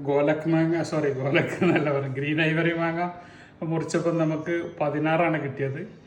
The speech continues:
അപ്പോൾ അതിൻ്റെ ഡബിൾ മുപ്പതിൻ്റെ മുകളിലേക്കുണ്ട്. അപ്പം ഒരു രക്ഷയില്ല കേട്ടോ. അതിൻ്റെ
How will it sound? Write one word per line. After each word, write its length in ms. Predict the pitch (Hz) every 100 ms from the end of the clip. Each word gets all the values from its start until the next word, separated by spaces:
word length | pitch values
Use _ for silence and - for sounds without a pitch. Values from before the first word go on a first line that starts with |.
| - - -
അപ്പോൾ 140 | 151 170
അതിൻ്റെ 240 | 170 170 170
ഡബിൾ 280 | 156 151 165 175 - - - - - - - - - - -
മുപ്പതിൻ്റെ 460 | 147 - 160 175 190
മുകളിലേക്കുണ്ട്. 680 | 170 156 156 160 160 139 110 - - - - - - - - - - -
അപ്പം 220 | 147 139 139 135 135 - 170
ഒരു 180 | 165 208 208 - 185
രക്ഷയില്ല 440 | 190 190 - 226 208
കേട്ടോ. 120 | 175
അതിൻ്റെ 180 | 180 180